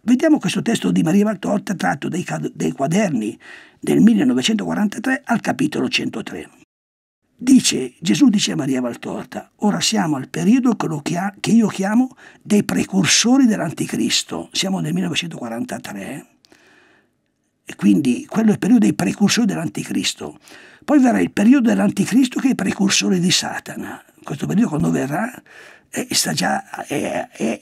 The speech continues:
è alle porte, perché la ma-, perché Valtorta dice che nel millenovecentoquarantatré alcuni sono già vivi di quelli che vedranno l'anticristo.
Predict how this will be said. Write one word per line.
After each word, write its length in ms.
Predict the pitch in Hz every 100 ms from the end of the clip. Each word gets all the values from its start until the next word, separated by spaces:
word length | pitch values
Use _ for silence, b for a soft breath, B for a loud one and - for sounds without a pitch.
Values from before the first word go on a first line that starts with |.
| _ -
è 320 | 220 220 -
alle 240 | - 127
porte, 600 | - - - - - 190
perché 300 | - 160 -
la 60 | 180
ma-, 300 | 175 - -
perché 280 | - - 180
Valtorta 440 | 196 196 233 -
dice 260 | 156 147 -
che 280 | - 143 143 B B B B _
nel 180 | 190 214
millenovecentoquarantatré 1040 | 269 226 208 254 208 202 160 170 - -
alcuni 560 | - 196 151 - 320 294
sono 220 | - 202
già 160 | 240 208
vivi 360 | 202 269 208
di 120 | 120
quelli 200 | 101 - -
che 100 | -
vedranno 400 | 123 131 - 131
l'anticristo. 840 | 120 - 101 - 87 - - -